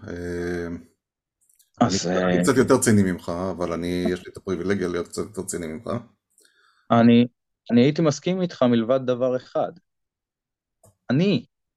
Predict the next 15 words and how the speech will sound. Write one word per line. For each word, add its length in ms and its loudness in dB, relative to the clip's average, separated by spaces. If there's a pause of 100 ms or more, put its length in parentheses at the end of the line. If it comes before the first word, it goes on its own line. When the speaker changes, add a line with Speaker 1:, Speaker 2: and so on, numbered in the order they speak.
(120)
Speaker 2:
אני 200 0
בידיים 540 -2
שלי, 520 -8
זה 140 -6
אישי 340 0
עבורי 360 0
עכשיו, 320 -8 (140)
אתה 100 -8
מבין? 340 2 (260)
אני 440 6
בידיים 500 4
שלי 340 -2
אשלוף 320 -6
אותם 260 -8
משם. 320 -6